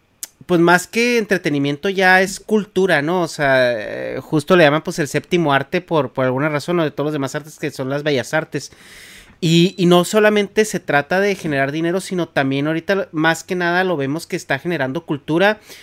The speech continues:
Hay muchas, eh, pues agendas sociales, eh, ahorita vivimos en el, en la época de las agendas sociales y el cine es como un brazo armado para, para cada una de ellas, sobre todo para las agendas que se inclinan a la izquierda, ¿no?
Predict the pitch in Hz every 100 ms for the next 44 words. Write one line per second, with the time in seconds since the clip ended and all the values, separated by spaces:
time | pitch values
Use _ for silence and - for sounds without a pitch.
0 | - - 143 156 165 180 175 175 - 175
1 | 147 143 135 131 127 127 113 - _ 156
2 | 160 147 151 180 196 - 151 156 185 185
3 | 175 156 135 131 131 131 131 151 160 143
4 | 156 170 165 143 120 - - - - 143
5 | 135 131 175 - 165 139 131 131 131 170
6 | 151 135 127 165 170 151 139 - 131 139
7 | 151 - 175 156 139 147 143 165 156 143
8 | 143 165 - 165 139 127 113 - - -
9 | _ _ 139 131 131 147 147 156 160 147
10 | 180 196 180 - 156 135 131 - 151 160
11 | 165 175 156 135 127 127 139 - 170 147
12 | 131 127 147 151 120 - 151 151 135 147